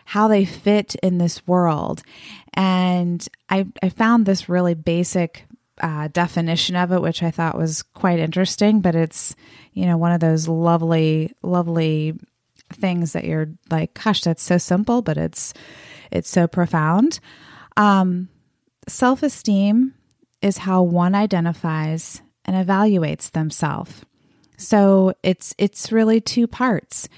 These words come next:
It's them understanding who they are, where they fit in this world,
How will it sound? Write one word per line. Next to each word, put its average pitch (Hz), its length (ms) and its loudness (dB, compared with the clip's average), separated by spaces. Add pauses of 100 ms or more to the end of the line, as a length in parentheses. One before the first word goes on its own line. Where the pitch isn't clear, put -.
(220)
It's - 520 -2 (1000)
them 175 420 0
understanding 170 920 -2 (200)
who 170 240 4
they 180 300 2
are, 147 440 -4 (220)
where 165 320 0
they 185 180 2
fit 185 340 -2
in 185 200 0
this 185 320 -4
world, 147 500 -2